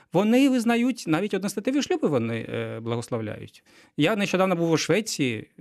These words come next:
на, е, Стокгольмському, минулому році, на Стокгольмському, е, Л Г Б Т, е, прайд-параді. І там, е, одна з колон була колона церкви Швеції, національної церкви цієї країни. Та, вона має такий самий статус, як Православна церква в Україні.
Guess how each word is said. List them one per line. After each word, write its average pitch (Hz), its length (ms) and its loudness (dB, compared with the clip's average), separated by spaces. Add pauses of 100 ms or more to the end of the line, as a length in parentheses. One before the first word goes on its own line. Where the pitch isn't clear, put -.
(120)
на, 135 540 -4 (120)
е, 123 40 -4
Стокгольмському, 131 720 -2
минулому 113 300 -2
році, 107 220 -4
на 113 100 -4
Стокгольмському, 123 640 -4 (320)
е, - 60 -8 (420)
Л 120 80 -4
Г 120 100 0
Б 127 80 2
Т, 131 140 -4
е, 113 600 -6 (140)
прайд-параді. 123 600 -2 (460)
І 170 200 2
там, 165 520 0
е, 160 260 -2 (100)
одна 160 420 0
з - 60 -10
колон 180 320 2
була 165 260 2
колона 175 320 0
церкви 180 300 0
Швеції, 139 500 -2
національної 147 640 2
церкви 131 360 -2
цієї 123 300 0
країни. 117 380 0
Та, - 120 -8
вона 113 300 -2
має 110 180 0
такий 107 220 -4
самий 110 220 -4
статус, - 320 -6
як 104 80 -6 (240)
Православна 104 380 -4
церква 98 260 -10
в - 20 -6
Україні. 95 380 -14